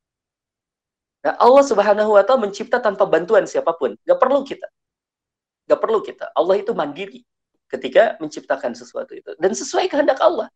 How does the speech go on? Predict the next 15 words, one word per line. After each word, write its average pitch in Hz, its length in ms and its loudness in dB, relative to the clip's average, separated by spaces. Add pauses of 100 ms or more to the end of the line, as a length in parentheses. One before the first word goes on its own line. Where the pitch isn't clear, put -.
(180)
Terserah 247 380 -4
Allah 226 180 -2
saja. - 400 -8
Karena 185 240 -2
Allah 190 220 2
tanpa 165 260 -2
bantuan, 131 540 0 (480)
tidak 180 240 0
menerima 135 480 0
bantuan, 123 480 0 (260)
dan 135 320 -2
tidak 233 480 -2
kemudian 139 320 -6
juga 127 160 -8
dibantu, 120 640 -6